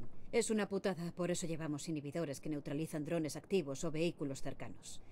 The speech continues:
al menos temporalmente. Otra opción sería pactar con el diablo y usar drones de disparo sincronizado para acabar con ciertos objetivos.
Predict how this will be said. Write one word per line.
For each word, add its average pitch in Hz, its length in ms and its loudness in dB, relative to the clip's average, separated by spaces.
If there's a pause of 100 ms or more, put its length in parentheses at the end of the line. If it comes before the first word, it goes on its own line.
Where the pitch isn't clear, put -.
(180)
al 131 140 -4
menos 135 300 0
temporalmente. 135 600 2 (260)
Otra 240 260 6
opción 226 300 2
sería 202 260 2
pactar 185 380 0
con 170 140 4
el 143 120 4
diablo 135 400 2
y 170 120 2
usar 190 220 4
drones 175 320 4
de 160 100 2
disparo 160 360 0
sincronizado 147 680 -2
para 147 160 -2
acabar 156 320 0
con 294 160 2
ciertos - 420 4
objetivos. - 720 0